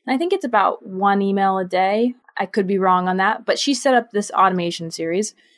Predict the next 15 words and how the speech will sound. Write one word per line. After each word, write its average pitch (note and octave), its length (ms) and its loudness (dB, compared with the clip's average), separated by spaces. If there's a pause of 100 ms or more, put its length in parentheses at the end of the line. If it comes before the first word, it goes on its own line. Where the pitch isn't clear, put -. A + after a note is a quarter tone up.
(320)
And G3+ 160 2
throughout A3+ 300 4
the A#3+ 140 4
automation F#3+ 520 2
series, F3+ 540 -2
she A3 200 -4
promotes G3+ 480 0
her G3 220 -8
paid G3+ 520 2
courses. - 720 -4 (420)
So G#3 200 2
people A#3+ 340 4
are G#3+ 180 4
already F#3+ 380 4
getting F3+ 600 0